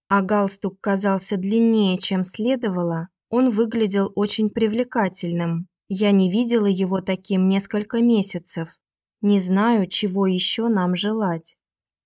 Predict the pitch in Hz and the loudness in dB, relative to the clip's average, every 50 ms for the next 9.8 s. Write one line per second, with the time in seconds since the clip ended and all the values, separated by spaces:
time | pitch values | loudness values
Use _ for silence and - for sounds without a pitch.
0 | _ _ _ 202 208 214 220 214 214 214 208 196 202 196 196 185 185 190 190 190 | _ _ _ 2 4 6 6 6 6 6 4 4 4 4 2 2 2 0 0 2
1 | 214 233 247 247 - - - _ - - - 214 190 196 208 208 208 208 214 208 | 0 0 0 -2 -6 -12 -10 _ -12 -6 -4 -4 -2 -2 -4 -2 0 2 2 2
2 | 196 196 185 180 180 190 214 254 254 - - 214 196 190 175 190 185 185 185 185 | 2 2 2 4 4 2 2 0 -2 -2 0 0 0 2 2 0 0 0 0 -2
3 | - - 233 233 233 - - 208 180 175 165 - 180 175 165 - _ _ _ - | -2 -4 -4 -4 -4 -2 0 0 0 0 0 -2 -4 -4 -4 -6 _ _ _ -20
4 | - - 180 175 170 170 170 170 170 180 190 196 185 180 170 165 180 185 _ _ | -8 -4 -4 -4 -2 -2 -2 0 0 0 0 0 0 -2 -4 -4 -6 -8 _ _
5 | _ _ _ _ _ _ 214 214 214 214 208 202 190 202 196 196 190 190 - 220 | _ _ _ _ _ _ 0 4 4 6 6 4 4 4 2 2 2 0 0 2
6 | 247 254 226 214 196 196 196 185 190 185 - - 196 185 180 190 202 220 254 254 | 2 2 2 2 2 2 2 0 -2 -4 -4 -2 -2 -2 0 0 0 -2 -2 -4
7 | - - 202 185 175 185 180 180 - 190 185 185 190 190 190 196 190 - 190 185 | -4 -4 -2 -2 -2 -2 -4 -2 -2 -2 -2 0 -2 -2 -2 -4 -4 -4 -4 0
8 | 196 226 247 240 220 185 - - - - 196 196 - - - 196 208 208 220 220 | 2 2 4 4 2 0 -2 -2 -4 -4 -6 -6 -8 -12 -6 -2 0 2 2 4
9 | 226 240 254 240 240 240 220 196 202 - 185 180 175 170 170 185 | 2 2 2 2 2 2 2 0 0 -2 -4 -2 -2 -2 -4 -4